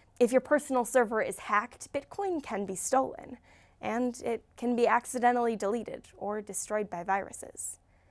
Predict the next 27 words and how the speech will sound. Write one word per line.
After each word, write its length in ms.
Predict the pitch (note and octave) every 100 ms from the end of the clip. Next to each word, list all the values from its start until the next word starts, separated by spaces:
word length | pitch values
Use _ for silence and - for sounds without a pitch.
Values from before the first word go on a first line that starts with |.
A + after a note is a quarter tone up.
| _ _ _ -
However, 540 | A#3 B3+ B3 B3+ A3+
this 540 | G#3 G3 D#4 - - -
can 320 | - B3+ C#4+
be 120 | B3
prevented 680 | A#3 A3+ G3 G3+ - - - - - - -
by 140 | G#3+
backing 400 | - F#3 - G#3
up 260 | A#3 - - - _ _ _ _ _ -
and 200 | G3+ G#3
saving 640 | - C4 B3+ G3 - A#3 _ -
your 120 | A3
digital 360 | G3+ F#3 - G3
wallet. 320 | F#3 - - - _ _ _ _ _ _ _ _ _ -
Aside 360 | A#3+ - B3+
from 160 | - A#3
the 80 | G#3
benefit 460 | F#3 F#3+ - G3+ -
of 140 | G3+
using 320 | G3 G3 G3+
Bitcoin 400 | F#3 - - F#3
to 100 | F#3+
buy 640 | F3+ G#3 G3 F#3+ F3+ F3+ F3+
and 160 | G3+
sell 400 | F3+ - G#3+ G3+
goods 420 | F#3+ A3 G3+ F#3 F3+
and 140 | F#3+
services, 640 | - A3 G#3 G#3 G3+ G3